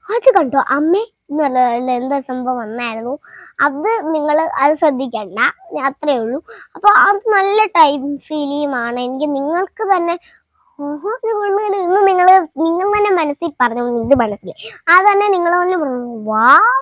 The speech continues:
ഇന്ന് നിങ്ങൾ പറയുന്ന രീതിയാണ്. പിന്നെ നിങ്ങളുടെ സപ്പോർട്ടും ഷെയറും ലൈക്കും എല്ലാം ഇത് വീഡിയോയിലും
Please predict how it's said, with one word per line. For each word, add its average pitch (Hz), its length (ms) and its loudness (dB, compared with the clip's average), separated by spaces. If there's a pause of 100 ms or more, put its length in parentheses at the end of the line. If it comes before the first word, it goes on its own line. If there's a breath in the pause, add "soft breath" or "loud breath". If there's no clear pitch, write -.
ഇന്ന് 302 340 -4
നിങ്ങൾ 302 260 -2
പറയുന്ന 262 360 -2
രീതിയാണ്. 214 580 -8 (400 loud breath)
പിന്നെ 339 380 0 (340 soft breath)
നിങ്ങളുടെ 294 500 2
സപ്പോർട്ടും 294 960 0 (400 soft breath)
ഷെയറും 285 760 2
ലൈക്കും 254 520 -2
എല്ലാം 277 680 0
ഇത് 269 200 -4
വീഡിയോയിലും 262 640 0